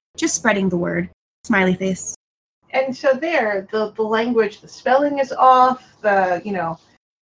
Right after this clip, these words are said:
Speaker 2: there's some weird abbreviations. It doesn't sound very natural. Um,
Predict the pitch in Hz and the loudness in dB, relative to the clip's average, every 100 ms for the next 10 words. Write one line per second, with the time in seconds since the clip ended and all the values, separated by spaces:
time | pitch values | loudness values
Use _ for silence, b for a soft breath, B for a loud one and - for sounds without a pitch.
0 | _ 208 196 - 202 214 240 233 226 226 | _ -4 -4 -4 -2 2 4 2 4 4
1 | 202 208 214 226 - 247 240 233 220 233 | 4 4 4 4 4 0 2 2 2 2
2 | 226 226 208 214 202 208 190 180 190 - | 2 2 2 0 0 -2 0 0 -2 -2
3 | 233 214 220 - _ _ _ - 214 202 | 0 0 0 -6 _ _ _ 0 4 4
4 | 196 | 2